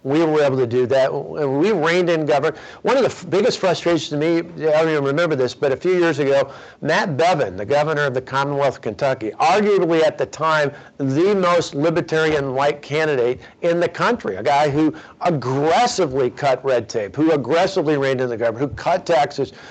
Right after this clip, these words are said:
who took on these big issues in, in, in Kentucky.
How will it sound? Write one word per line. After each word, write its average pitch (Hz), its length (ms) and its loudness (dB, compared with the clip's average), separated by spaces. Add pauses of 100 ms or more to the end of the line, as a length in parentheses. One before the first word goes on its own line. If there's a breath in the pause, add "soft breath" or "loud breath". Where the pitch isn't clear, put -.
(140)
who 170 80 0
took 185 240 -2
on 170 180 2
these 156 200 0
big 147 220 0
issues 147 440 0 (400 loud breath)
in, 143 80 0 (120)
in, 143 200 -2
in 143 240 -2
Kentucky. 139 640 -2